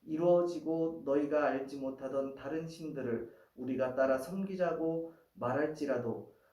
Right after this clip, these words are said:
너는 그 선지자나 꿈꾸는 자의 말을 청종하지 말라.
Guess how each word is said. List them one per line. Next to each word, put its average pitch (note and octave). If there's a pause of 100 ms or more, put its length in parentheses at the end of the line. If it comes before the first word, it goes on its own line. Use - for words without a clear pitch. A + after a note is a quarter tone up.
너는 F#3
그 F3+
선지자나 F3
꿈꾸는 F#3
자의 D#3+
말을 B2+
청종하지 F#3+
말라. A#2+